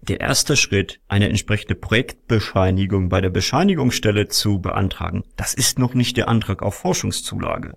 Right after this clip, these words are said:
Das heißt, wenn man sicherstellen möchte, dass man im Dezember schon einen Förderbescheid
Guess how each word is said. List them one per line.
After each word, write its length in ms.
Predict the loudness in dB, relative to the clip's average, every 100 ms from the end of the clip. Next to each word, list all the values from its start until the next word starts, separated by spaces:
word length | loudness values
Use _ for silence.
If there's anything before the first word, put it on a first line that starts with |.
| -6
Das 180 | -2 0
heißt, 180 | 0 0
wenn 120 | 0
man 140 | 2
sicherstellen 640 | 0 0 -2 0 2 2 2
möchte, 280 | 0 0
dass 200 | 0 0
man 160 | 0 0
im 160 | 2 2
Dezember 440 | 0 0 0 0
schon 220 | 0 -2
einen 300 | 0 0 -2
Förderbescheid 720 | -4 0 2 2 0 0 -2